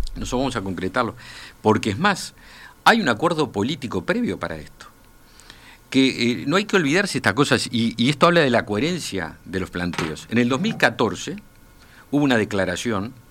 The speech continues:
de la unanimidad del Senado, y vale el ejemplo de dos mil catorce porque, porque quienes hoy estamos en el gobierno estamos en la oposición y viceversa. Y quienes estamos en la oposición en aquel momento,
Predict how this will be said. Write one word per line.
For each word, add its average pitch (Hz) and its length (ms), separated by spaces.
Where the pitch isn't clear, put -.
de 101 160
la 123 140
unanimidad 123 800
del 139 240
Senado, 101 560
y 117 80
vale 185 220
el 170 100
ejemplo 151 340
de 131 60
dos 123 40
mil 127 80
catorce 160 360
porque, 107 320
porque 107 320
quienes 113 320
hoy 208 80
estamos 185 340
en 131 80
el 120 80
gobierno 143 240
estamos 147 340
en 117 80
la 110 60
oposición 107 580
y 117 80
viceversa. 107 560
Y 156 100
quienes 143 340
estamos 220 440
en 143 60
la 131 40
oposición 120 440
en 123 60
aquel 165 220
momento, 117 600